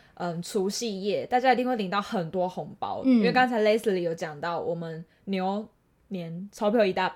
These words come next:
Speaker 1: 一大车，是这样吗？
Speaker 2: 哎，哎，钞票一牛车。
Speaker 1: 哦，一牛车。
Speaker 2: 钞票一牛车。
Speaker 1: 好，这时候就是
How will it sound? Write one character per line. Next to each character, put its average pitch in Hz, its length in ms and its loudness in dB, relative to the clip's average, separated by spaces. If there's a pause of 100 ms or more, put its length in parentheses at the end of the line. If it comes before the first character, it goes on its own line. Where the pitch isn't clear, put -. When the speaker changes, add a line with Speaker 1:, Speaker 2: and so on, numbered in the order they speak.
Speaker 1:
一 220 80 -6
大 226 160 0
车， 180 300 -4
是 254 100 -10
这 254 80 4
样 240 80 4
吗？ 208 220 -2 (160)
Speaker 2:
哎， 247 120 -4 (220)
哎， 277 220 -2 (440)
钞 320 220 6
票 349 240 6
一 320 100 0
牛 208 220 4
车。 202 280 4
Speaker 1:
哦， 370 140 4
一 381 120 -4
牛 262 280 2
车。 262 100 -2
Speaker 2:
钞 233 140 4
票 269 200 2
一 214 80 -4
牛 185 160 -4
车。 - 160 -2
Speaker 1:
好， 220 180 6
这 339 160 2
时 262 120 4
候 254 120 8
就 247 100 -2
是 233 380 -2